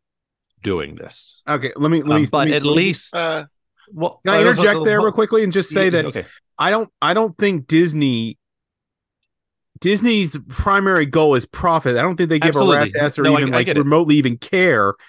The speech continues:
Speaker 2: And I think for her, it was obviously a point of how something that she felt very passionate about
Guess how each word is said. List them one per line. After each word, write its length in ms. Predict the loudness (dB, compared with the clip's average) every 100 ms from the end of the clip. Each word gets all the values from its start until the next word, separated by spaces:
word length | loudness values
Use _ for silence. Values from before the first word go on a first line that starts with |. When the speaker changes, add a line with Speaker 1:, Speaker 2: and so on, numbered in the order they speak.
| -20 _ -10
Speaker 2:
And 140 | -2
I 140 | -2 -2
think 320 | -2 -2 -2
for 280 | 0 0 0
her, 540 | 2 4 4 4 0 _ _ _
it 120 | -4 -2
was 160 | -2 0
obviously 580 | 2 2 2 2 0 -2
a 120 | -2
point 440 | -6 -4 -2 0
of 100 | -2
how 220 | -4 -4 -4
something 380 | -4 -4 -2 -2
that 80 | -4
she 240 | -8 -8
felt 280 | -4 -4 -2
very 200 | -2 -4
passionate 680 | -8 -6 -4 -6 -6 -10 -8
about 500 | -10 -4 -2 0 -2